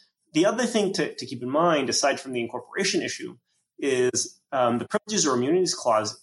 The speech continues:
is in another s-, respect narrower than modern equal protection jurisprudence. The privileges and immunities of citizens was in-, in-, included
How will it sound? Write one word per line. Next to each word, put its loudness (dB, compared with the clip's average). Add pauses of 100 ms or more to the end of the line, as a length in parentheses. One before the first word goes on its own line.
(140)
is -4
in -2
another 2
s-, -4 (260)
respect -2 (160)
narrower 0 (720)
than 0
modern 2
equal -10
protection -6
jurisprudence. -10 (160)
The -6
privileges 0
and 2
immunities 0
of -2
citizens 0 (840)
was 0
in-, -2 (120)
in-, -2
included -2